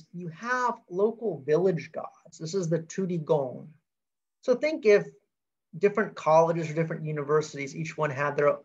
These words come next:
like, spirit to represent them. This would be the equivalent of a du-, of a Tudigong. These are village gods or goddesses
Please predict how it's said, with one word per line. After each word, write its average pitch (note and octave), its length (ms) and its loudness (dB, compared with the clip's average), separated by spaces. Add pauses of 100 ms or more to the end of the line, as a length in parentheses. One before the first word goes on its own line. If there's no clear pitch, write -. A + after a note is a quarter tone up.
(100)
like, C#3 200 -4 (180)
spirit C#3+ 640 0
to D3 100 0
represent C#3 640 0
them. C3+ 300 -12 (760)
This F3 180 2
would G3+ 80 6
be F#3+ 60 0
the E3 100 2
equivalent D#3+ 420 2
of C3+ 100 2
a - 20 0
du-, D3+ 400 -10
of C#3 160 0
a C3+ 160 4 (260)
Tudigong. D#3 680 0 (760)
These E3 280 -2
are D3+ 120 4
village D#3+ 540 0
gods D#3+ 800 6 (300)
or G3+ 160 4
goddesses D#3 880 4